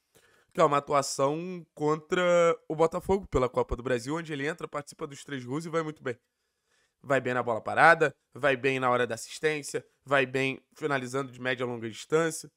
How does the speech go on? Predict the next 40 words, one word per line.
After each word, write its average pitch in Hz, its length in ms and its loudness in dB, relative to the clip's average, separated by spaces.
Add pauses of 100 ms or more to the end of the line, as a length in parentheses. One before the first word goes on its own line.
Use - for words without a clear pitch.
(560)
Então, 143 220 0
é 139 40 0
um - 20 -8
cara 123 180 2
que - 100 -6
tem 143 140 -2
passe 143 260 0
na 143 80 -2
profundidade, 131 680 -2
é 120 40 0
um 117 40 -10
cara 123 180 0
que - 60 -20
tem 147 160 -4
boa 151 220 0
batida, 135 440 -2
chute - 260 -16
forte 143 440 -4 (340)
de 156 120 -6
longe. 147 420 -2 (360)
É 127 80 -2
um 131 80 0
cara 135 300 6
que 135 140 -10
tem 139 360 0 (880)
boa 139 140 -8
capacidade 135 540 -4
de 120 40 -16
dar 123 120 2
uma 127 80 -2
assistência, 143 560 -6
boa 123 180 -6
capacidade 131 580 -4
de 123 60 -20
botar 127 280 -2
a 143 40 2
bola 131 220 -2
na 131 60 -6
cabeça 127 380 -4
de, 123 220 -10